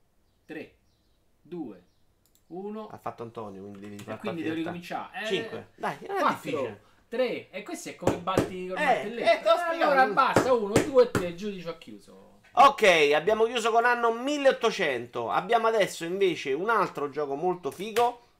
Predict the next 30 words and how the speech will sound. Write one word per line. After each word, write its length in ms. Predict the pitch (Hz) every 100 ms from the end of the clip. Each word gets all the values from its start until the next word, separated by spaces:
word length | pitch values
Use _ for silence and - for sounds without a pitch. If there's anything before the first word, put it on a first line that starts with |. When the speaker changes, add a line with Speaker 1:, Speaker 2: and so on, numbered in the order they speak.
| _
Speaker 2:
Pronti 420 | - 165 190 190 180
a 40 |
votare? 640 | 151 156 185 226 240 240 - - - - _ _
Che 280 | - 180 -
vedrete 480 | 143 147 180 185 160
tranquillamente 800 | 170 190 190 208 196 202 185 175
su 160 | 147 -
questo 260 | 160 -
canale, 400 | 147 156 170 127
perché 240 | 127 123 147
lo 140 | 143
comprerò 540 | 147 139 156 170 135 -
a 120 | 143
scatola 500 | - - 226 220 185
chiusa 280 | 175 160 127
il 120 | 123
day 140 | 127 180
one, 340 | 160 190 185
ed 80 | 170
è 180 | 170 -
Katana 540 | 214 202 269 269 254
Zero, 300 | 226 233 185
signori. 760 | 151 165 160 139 117 113 104 95 - _ _ _ _ _ _ _ - - _ _ _ - _ _ _ -
Abbiamo 440 | 139 151 202 208
verificato, 920 | 202 202 196 208 196 220 220 214 196
Antò, 300 | - 175 110 -
eh, 60 | 135
minchia 420 | - 113 101 -
però, 280 | 64 -
eh. 60 | 123